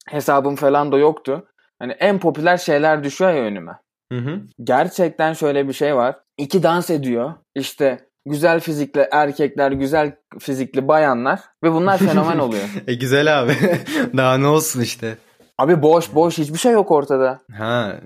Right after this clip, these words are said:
Speaker 2: ya tamam işte sex sells yani yapacak bir şey yok.
Speaker 1: Ya tamam da abi.
Speaker 2: Ben şeyi merak ettim. Bir dakika madem öyle niye adam buna kafayı taktı ki? Sadece Çin, e, Çin malı olduğu için mi?
Speaker 1: Evet.
Speaker 2: Yani TikTok'tan nasıl bir, nasıl diyeyim,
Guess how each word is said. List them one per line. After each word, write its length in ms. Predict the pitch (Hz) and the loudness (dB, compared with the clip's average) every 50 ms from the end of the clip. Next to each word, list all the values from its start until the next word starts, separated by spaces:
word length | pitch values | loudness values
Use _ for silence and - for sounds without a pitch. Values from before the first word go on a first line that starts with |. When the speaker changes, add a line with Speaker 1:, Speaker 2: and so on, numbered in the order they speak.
| - - - | -20 -20 -20
Speaker 2:
ya 120 | - - | -18 -14
tamam 240 | - - 110 123 135 | -8 -4 -4 -2 -4
işte 200 | 135 - - 107 | -4 -6 -10 -12
sex 300 | - - - 110 110 107 | -10 -8 -8 -8 -8 -8
sells 360 | - - 123 117 123 127 117 | -8 -6 -6 -4 -4 -4 -6
yani 240 | 120 107 98 95 95 | -6 -8 -8 -8 -10
yapacak 320 | 92 90 - - 98 92 - | -12 -12 -14 -16 -16 -16 -18
bir 60 | - | -16
şey 160 | - - 107 | -14 -14 -14
yok. 140 | 104 - _ _ _ - | -14 -16 _ _ _ -8
Speaker 1:
Ya 200 | 110 104 101 - | -6 -6 -6 -6
tamam 460 | - - 101 104 107 117 131 147 156 143 | -8 -6 -2 0 0 0 0 0 0 0
da 120 | 139 123 | 2 2
abi. 380 | 117 123 127 139 143 135 113 - _ _ - | 2 2 0 0 -2 -4 -4 -8 _ _ -8
Speaker 2:
Ben 200 | 110 120 135 175 | -4 -2 -2 -2
şeyi 240 | 208 - - 165 175 | -2 -2 -2 -2 -2
merak 340 | 196 202 180 139 117 104 104 | 0 0 0 -2 -2 -4 -6
ettim. 280 | 107 101 - - - - - | -8 -10 -12 -14 -18 -14 -10
Bir 100 | 120 123 | -6 -6
dakika 240 | 127 117 - - 95 | -6 -6 -6 -10 -8
madem 380 | 98 117 139 156 165 170 175 | -6 -4 -4 -2 -2 -2 -2
öyle 400 | 185 185 175 160 170 196 196 - _ _ _ - | -2 -2 -2 -2 -4 -6 -8 -12 _ _ _ -12
niye 220 | 113 107 120 143 | -8 -4 -2 -2
adam 260 | 160 147 156 143 120 113 | 0 0 0 -2 -2 -2
buna 180 | 113 110 107 | -6 -6 -8
kafayı 320 | - - 110 - 117 117 - | -10 -10 -6 -6 -6 -6 -6
taktı 300 | 113 104 - - 131 123 | -8 -12 -12 -14 -20 -18
ki? 240 | - 92 85 85 _ | -16 -16 -16 -16 _
Sadece 300 | - - 117 120 120 131 | -10 -6 -6 -6 -4 -6
Çin, 360 | 127 - - 135 139 139 - _ _ | -8 -6 -6 -6 -6 -8 -10 _ _
e, 380 | - 117 110 107 107 104 104 101 | -10 -8 -6 -6 -4 -6 -6 -8
Çin 180 | - - 131 131 | -8 -6 -4 -2
malı 200 | 127 123 127 131 | -2 -2 0 0
olduğu 200 | 131 123 127 143 | -2 -2 -4 -6
için 260 | 135 131 - 104 92 | -8 -10 -10 -12 -12
mi? 160 | 87 87 - _ _ _ _ _ _ - | -12 -14 -18 _ _ _ _ _ _ -4
Speaker 1:
Evet. 180 | 117 110 107 107 | -2 -2 -2 -2
Speaker 2:
Yani 100 | 110 107 | -4 -6
TikTok'tan 580 | - 127 123 - 135 123 - - 143 139 139 | -10 -12 -4 -2 -2 -2 0 -2 -2 -2 -2
nasıl 260 | 139 143 135 - 135 120 | -2 -4 -4 -6 -6 -4
bir, 280 | 120 113 107 - _ _ _ - | -4 -4 -6 -8 _ _ _ -14
nasıl 280 | 117 113 - 123 107 | -12 -10 -10 -10 -8
diyeyim, 200 | 107 107 104 85 | -6 -6 -6 -8